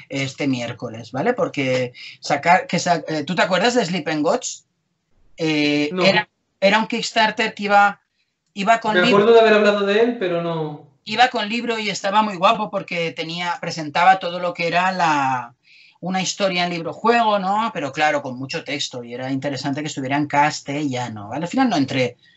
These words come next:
Speaker 1: Bueno, es tanto, tan, tienes tantos, ¿no? ¿Verdad? Que no, no de esto.
Speaker 2: Efectivamente.
Speaker 1: <clears throat> Vale, y entonces el Deep Beats, em, está con este hombre, ¿no?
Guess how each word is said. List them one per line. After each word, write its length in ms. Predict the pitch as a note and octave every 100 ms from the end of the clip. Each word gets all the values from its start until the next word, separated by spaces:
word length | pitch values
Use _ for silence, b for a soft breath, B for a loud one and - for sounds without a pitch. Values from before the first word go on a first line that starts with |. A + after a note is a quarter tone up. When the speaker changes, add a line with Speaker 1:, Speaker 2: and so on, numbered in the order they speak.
| _
Speaker 1:
Bueno, 160 | E3 D#3+
es 120 | -
tanto, 320 | E3 D#3+ F#3+ D3+
tan, 180 | E3+
tienes 260 | E3 F#3 F#3+
tantos, 320 | F3+ F#3 G3+
¿no? 80 | F3
¿Verdad? 240 | F3 D#3+ E3
Que 120 | D3
no, 380 | C#3 C3 B2+ B B B B _
no 180 | D#3 D3
de 100 | C#3+
esto. 240 | - -
Speaker 2:
Efectivamente. 420 | E3+ F3 E3+ D#3+ D#3+ E3
Speaker 1:
<clears throat> 420 | C4+ B3 G#3 B2 - _ _ _ _ - B B B
Vale, 200 | - F#3
y 40 | G3
entonces 340 | G3 C4 C#4
el 80 | F#3+
Deep 220 | C4+ G#3
Beats, 560 | B3 A#3 A#3 - - -
em, 800 | F3+ F3 E3 D#3 D3+ C#3+ C3+ C3 - B B _
está 380 | F3 E3 - B3+
con 160 | C#4+ B3
este 280 | - F#3 F#3
hombre, 480 | A#3 G3 F3 A#3 -
¿no? 240 | D#3 D4